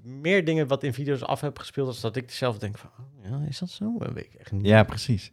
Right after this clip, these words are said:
Speaker 2: Ja.
Speaker 1: Dat is, dat is wel sick. Dus ik kan me wel voorstellen dat zij dat ook, dat zij dat heel erg hebben zelfs. Dat mensen naar hun toe komen van, "Die ene aflevering, dat en zus en zo." Dat ze gewoon dingen, ze wisten het niet eens meer hoe mister Heckles heette. Bijvoorbeeld.
Speaker 2: Stimmt.
Speaker 1: Wisten ze niet eens
Speaker 2: Ja,
Speaker 1: meer.
Speaker 2: ja.
Speaker 1: Ja, dat, dat is wel grappig, want voor mij is het heel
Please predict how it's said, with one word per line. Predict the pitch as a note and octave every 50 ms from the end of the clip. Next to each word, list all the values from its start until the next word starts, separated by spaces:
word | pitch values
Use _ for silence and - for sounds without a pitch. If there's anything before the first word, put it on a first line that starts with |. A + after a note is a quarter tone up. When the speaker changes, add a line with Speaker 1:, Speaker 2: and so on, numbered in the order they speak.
| - _
Speaker 2:
Ja. | - G2
Speaker 1:
Dat | F2+ D#2+
is, | A2
dat | - - A#2+
is | B2 B2+ C#3 D3+
wel | E3+ F3 D#3+
sick. | - - F3 D3+ G#2 G#2
Dus | A2+
ik | A#2 A#2+
kan | - D#3+
me | D#3+ D#3
wel | D3 E3+ D#3+
voorstellen | - D3+ D#3 D3 - C#3+ B2+ C3
dat | B2+
zij | - C3 C3
dat | C3+ C3 -
ook, | - C#3+ D3 - _ _
dat | - A2+ G2+
zij | - C3 C3
dat | C3+ B2+
heel | - G2 A2 C#3 E3 D3+ B2
erg | G#2 F#2+ - -
hebben | G#2+ G#2 G#2
zelfs. | G2 A2+ G#2+ A2 G#2+
Dat | - A2+ G2+
mensen | B2 A#2+ A#2+ A#2+
naar | - A#2
hun | A2+ A2
toe | - C3+ B2
komen | - B2 A#2+ A#2+
van, | A#2+ - B2+
"Die | B2+ C#3+ D3
ene | C#3+ D3 D3
aflevering, | - - - D3 D3+ D3 C#3+ C#3+ C3+ B2+
dat | C3+ C#3+ - -
en | C#3 A#2+
zus | C#3 C#3+ C3+
en | C3
zo." | B2 B2+ C3+ D#3 - _ _ _ _ _ _ -
Dat | C3 B2
ze | A#2+
gewoon | B2 C#3 C3+
dingen, | B2 D3 C3+ C3 - - - - -
ze | - -
wisten | G3 F#3+ F3+ F#3+
het | F#3 F3+
niet | F#3 F#3
eens | F3+ E3+ F3
meer | F3 F3 E3+ E3+ -
hoe | C3+ C#3+ E3 E3+ D3+
mister | D#3+ D#3 D3+ - C#3
Heckles | C3+ D3 - D#3 A#2
heette. | A2 A2+ C#3+ F3+ F#3 - A2 G2 F#2 - - _ _ _ _ _ _ _ _ _ _ _ _
Bijvoorbeeld. | - B2 B2 D3 C#3 A#2 A2
Speaker 2:
Stimmt. | - - - F#3 F#3+
Speaker 1:
Wisten | F#4 F#4+ F4
ze | F4 F#4+ F4
niet | E4+ E4
eens | B3+ A3 F3+
Speaker 2:
Ja, | - F#3
Speaker 1:
meer. | F#2 - -
Speaker 2:
ja. | - G2+ G2+ F2 F2+ - _ _ _ _ _
Speaker 1:
Ja, | - D3 D3+
dat, | E3+ F#3 F3+ - -
dat | - F3
is | E3+ E3+
wel | E3+ -
grappig, | - G3+ G3+ E3+
want | C#3+ C3 -
voor | - D#3 D3
mij | E3 G3+
is | G3 D3+
het | D3 C#3
heel | C3+ D3+ E3 G3 G#3 G3 E3 B2 A#2+